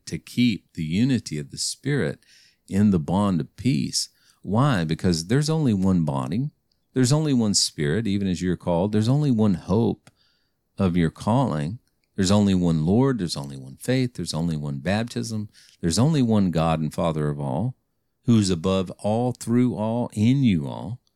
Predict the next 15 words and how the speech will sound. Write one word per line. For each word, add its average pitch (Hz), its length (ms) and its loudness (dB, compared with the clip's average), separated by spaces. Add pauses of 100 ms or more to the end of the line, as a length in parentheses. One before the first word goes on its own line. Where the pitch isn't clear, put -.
(800)
But 104 300 0
to - 140 0 (120)
every 143 360 2
one 143 320 2
of 123 160 0
us, - 460 -12 (540)
God 113 380 2
has 113 260 2
given 92 420 2
us 78 380 -2 (160)
enough 92 640 -6
grace - 560 -2 (1400)
to - 120 -2
do 73 200 2
this. - 500 -4